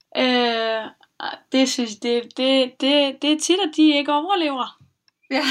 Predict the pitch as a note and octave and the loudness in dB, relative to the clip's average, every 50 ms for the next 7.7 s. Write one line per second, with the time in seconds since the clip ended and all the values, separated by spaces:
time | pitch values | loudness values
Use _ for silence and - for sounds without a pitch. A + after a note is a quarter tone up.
0 | - - D#4 D#4 D#4 - - F#4 F4 - G#4+ A4 - - - G#4 - F#4 F4+ D#4 | -4 -2 -2 -2 -2 0 2 2 2 4 4 4 4 4 4 4 4 4 2 0
1 | - F#4 F4+ - - - - _ _ - - D4+ C#4+ D4+ D4+ C#4 C4+ - - C#4+ | 0 -2 -4 -4 -4 -8 -18 _ _ -2 0 0 2 4 2 2 2 0 -2 -4
2 | C4 - - D#4 F4+ E4+ C#4 B3 A#3+ - - C4+ B3+ C#4+ C#4+ - B3 A#3+ A#3+ B3 | -4 -4 -2 -2 0 0 0 -2 -4 -4 -4 -4 -2 -2 -2 -2 -2 -2 0 2
3 | C#4+ E4 F#4 - - C4 C4+ B3+ A#3+ A#3 B3 D4+ D#4 D4+ - C4 A#3+ A#3 B3+ D4+ | 2 2 0 -2 -6 -6 -4 -2 -2 0 0 0 -2 -2 -4 -6 -4 -2 -2 -2
4 | F#4 F#4+ D#4 - - D4+ C#4+ C4 - - B3+ C4 C4+ D4+ C#4 B3+ C4 C#4 C#4 C4 | -2 -2 -2 -2 -2 -4 -2 -4 -4 -2 -2 -2 0 0 0 0 2 2 2 0
5 | A#3+ B3 C4 C4 B3 A3 G#3+ G#3+ G#3+ _ _ _ _ _ _ - - - C4+ B3 | -2 -2 -4 -4 -6 -8 -10 -14 -18 _ _ _ _ _ _ -8 -4 0 2 2
6 | A#3+ A#3+ A#3 - B3 - C4 B3 C#4 D4 D4 - - B3+ B3+ B3+ B3+ D#4 D#4+ D#4 | 2 2 0 -4 -6 -8 -6 -2 -2 0 -2 -2 -2 0 0 4 4 4 4 4
7 | - E4 D4+ - C4 C4 C#4 D4+ D4+ C4+ A#3 A3 - | 2 0 0 0 0 0 0 0 -2 -4 -4 -4 -6